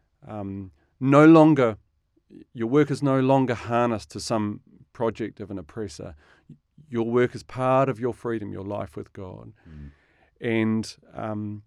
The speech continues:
Speaker 1: you're to remember that you live from God's gracious provision. And Israel at the time, they know this. They're living from, manna's coming from heaven. They're being led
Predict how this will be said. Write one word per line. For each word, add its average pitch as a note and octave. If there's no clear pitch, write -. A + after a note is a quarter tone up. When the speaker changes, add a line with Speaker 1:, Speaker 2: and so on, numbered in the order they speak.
Speaker 1:
you're C3+
to C3
remember C3
that G#2+
you A2
live A2
from G#2
God's F#2+
gracious F#2
provision. E2+
And F#2
Israel A#2
at -
the A2
time, A2
they A2+
know G#2+
this. F2
They're G2+
living F#2
from, -
manna's A2+
coming A2
from G#2
heaven. G2
They're G2+
being G2
led G2+